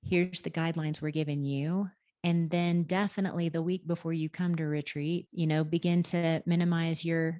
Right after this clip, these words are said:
caffeine intake, begin to minimize your salt, the oil, begin to, by this time, it would be most beneficial if you haven't drank at all. So now here's the thing. Even though we have very sort of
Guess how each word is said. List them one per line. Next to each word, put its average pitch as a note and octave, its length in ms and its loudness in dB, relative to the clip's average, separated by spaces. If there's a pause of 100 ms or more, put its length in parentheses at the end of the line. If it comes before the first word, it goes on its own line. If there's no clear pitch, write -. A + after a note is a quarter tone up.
(140)
caffeine F3+ 540 2
intake, C#3+ 520 -2
begin D#3 280 -4
to D#3+ 60 -2
minimize E3 460 0
your E3 80 -4
salt, E3+ 520 0
the - 120 -4
oil, D#3+ 540 0
begin E3+ 400 0
to, E3 540 0
by E3+ 100 4
this F3+ 220 0
time, E3+ 420 0 (260)
it F3 140 0
would D#3+ 180 0
be F3 120 2
most E3+ 280 2
beneficial E3+ 540 -2
if D#3+ 140 -4
you E3+ 80 -2
haven't D#3+ 400 -2
drank D#3+ 260 -2
at D3+ 160 -6
all. E3 560 -4 (260)
So E3+ 360 2 (600)
now F3+ 440 2 (360)
here's A3 220 2
the G3 80 0
thing. F#3 420 0 (840)
Even G#3 300 4
though G3 140 4
we F#3 140 2
have E3+ 360 -2
very E3 840 -2
sort D#3 320 -4
of C#3+ 180 -4